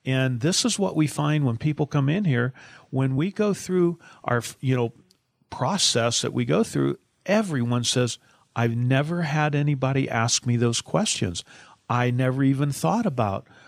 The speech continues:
you know, what happens with the way taxes are gonna go up. How do we avoid paying, you know, taxes if we can?" I wasn't aware of all these things that you've brought up.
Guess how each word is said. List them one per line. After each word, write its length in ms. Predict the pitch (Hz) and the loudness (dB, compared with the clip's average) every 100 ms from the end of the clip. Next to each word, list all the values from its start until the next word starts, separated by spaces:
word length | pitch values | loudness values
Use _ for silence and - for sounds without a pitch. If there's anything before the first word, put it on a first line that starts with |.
| - | -14
you 200 | - 123 | -4 0
know, 100 | 120 | 0
what 320 | 120 - 123 127 | 0 0 0 2
happens 600 | 127 131 120 120 113 113 | 0 -2 0 -2 -2 0
with 320 | 117 110 - 113 | 0 0 -2 -4
the 80 | 117 | 0
way 220 | 117 113 | 2 2
taxes 640 | - 120 117 - - 110 | -2 -2 0 0 0 0
are 80 | 117 | 0
gonna 220 | 113 110 | 0 0
go 200 | 107 107 | 0 -2
up. 140 | 104 - - | -2 -8 -16
How 200 | - 117 | -8 -2
do 80 | 127 | 0
we 180 | 127 127 | 0 0
avoid 520 | 107 113 143 165 139 | -2 -2 0 0 -2
paying, 420 | 127 117 117 117 - | -2 0 0 -2 -4
you 180 | 117 110 | 0 0
know, 240 | 110 - - | 0 -6 -4
taxes 500 | 113 120 - 110 107 | 0 0 0 -2 -2
if 180 | 107 | -2
we 120 | 110 98 | -4 -4
can?" 420 | - 104 90 - - - - _ _ _ _ - | -2 -2 -4 -10 -18 -20 -20 _ _ _ _ -4
I 200 | 120 127 | 0 0
wasn't 540 | 120 117 123 123 147 | 0 0 0 0 0
aware 560 | 156 160 190 202 143 - | 0 0 0 0 -2 -2
of 220 | 110 104 | -4 -4
all 380 | - 113 127 185 | -4 -2 0 0
these 320 | 156 175 - | 0 0 -2
things 320 | - 202 220 151 | -2 0 0 0
that 100 | 139 | 2
you've 240 | 135 123 | 2 2
brought 320 | 151 147 156 | 0 0 0
up. 280 | 196 185 | -2 -4